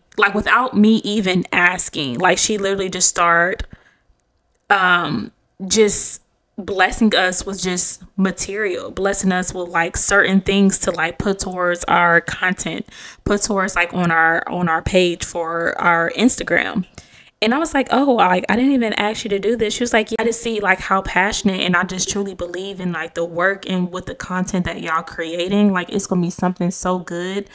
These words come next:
that I just want to do my part by just implementing a great deed." That says a lot. You know what I mean? Like, certain things, I feel like when someone sees that you are serious about something and it's intentional,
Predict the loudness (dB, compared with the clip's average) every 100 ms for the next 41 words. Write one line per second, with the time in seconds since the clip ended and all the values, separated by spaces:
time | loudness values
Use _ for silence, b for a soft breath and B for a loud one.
0 | B B B 0 2 4 2 0 0 2
1 | 2 4 4 2 0 0 0 8 8 8
2 | 2 2 4 4 2 0 2 0 -4 -8
3 | -10 _ _ _ _ -6 0 2 0 -4
4 | -10 _ _ _ _ _ _ -20 -20 0
5 | 2 6 8 8 8 4 2 2 0 0
6 | 0 0 -2 -6 -8 -8 -4 -2 -2 0
7 | 2 2 0 -4 0 0 -2 -6 -18 _
8 | _ _ _ 0 4 4 4 4 4 4
9 | 2 2 2 4 6 6 4 2 2 -2
10 | 0 2 4 2 -2 -18 b b -10 0
11 | 2 4 2 2 4 4 2 2 4 4
12 | 2 0 2 2 2 0 0 0 0 0
13 | 2 2 2 0 2 2 2 -2 -2 -2
14 | -2 -2 -2 -2 -2 0 4 4 4 2